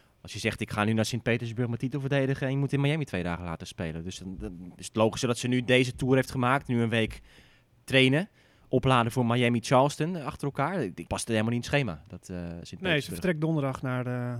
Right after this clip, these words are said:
Speaker 1: Ja.
Speaker 2: naar Florida.
Speaker 1: Oké, nou ja, dat
Speaker 2: Maar,
Speaker 1: is, eh,
Speaker 2: eh, de Achillespees, daar
Speaker 1: Ja?
Speaker 2: hebben we ook even, want het is nu geopereerd aan de linkerbeen. En, eh, het gekke is, zegt ze, "Je hersenen geven nog door dat je pijn gaat krijgen of zo bij bepaalde bewegingen. Maar je, je lichaam zendt die pijn niet, zeg maar."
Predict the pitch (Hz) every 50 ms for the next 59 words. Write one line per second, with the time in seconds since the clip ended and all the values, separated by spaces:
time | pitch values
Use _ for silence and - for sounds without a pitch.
0 | 123 - 110 98 - _ _ _ 139 - - 151 147 151 180 180 147 - - _
1 | _ _ _ _ _ - 123 - 147 143 202 247 - _ _ _ - 147 139 120
2 | 98 92 - 208 226 247 240 247 247 240 233 240 226 208 226 233 233 214 - 269
3 | 269 302 - - 151 143 165 214 226 - - 170 175 127 139 190 196 196 208 214
4 | 247 233 156 147 147 139 143 165 175 170 156 180 170 151 170 180 240 262 - -
5 | - - 156 139 139 147 147 139 135 135 127 127 151 196 233 - _ - 165 156
6 | 151 151 151 151 151 - - - 143 135 135 131 - - 254 269 - 185 165 -
7 | - 156 143 - 151 151 165 156 156 147 143 175 233 233 - 208 185 160 - 185
8 | 170 156 160 160 143 143 165 190 190 170 147 135 139 147 - _ 143 135 156 180
9 | 180 208 190 - 202 202 214 208 - 214 - - 208 214 208 208 190 190 208 202
10 | 202 196 196 208 214 214 202 214 208 208 240 294 349 - _ - 165 170 170 170
11 | 175 160 165 180 170 175 175 175 196 202 196 - 170 160 165 170 - _ _ -
12 | - - 202 196 180 - 165 160 - - 175 170 165 165 165 165 151 - - 147
13 | 135 - 120 117 113 117 -